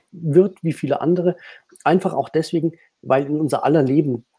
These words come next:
Digitales, digitale Erlebnisse, digitale Erinnerungen, digitale Zeitgeschichte ja einen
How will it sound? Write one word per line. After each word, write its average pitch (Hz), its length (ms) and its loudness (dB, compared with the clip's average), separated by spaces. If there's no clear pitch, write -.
Digitales, 123 840 -4
digitale 131 480 -4
Erlebnisse, 135 540 -2
digitale 127 580 -4
Erinnerungen, 143 680 4
digitale 127 480 -2
Zeitgeschichte 127 680 -4
ja 120 140 2
einen 120 240 -2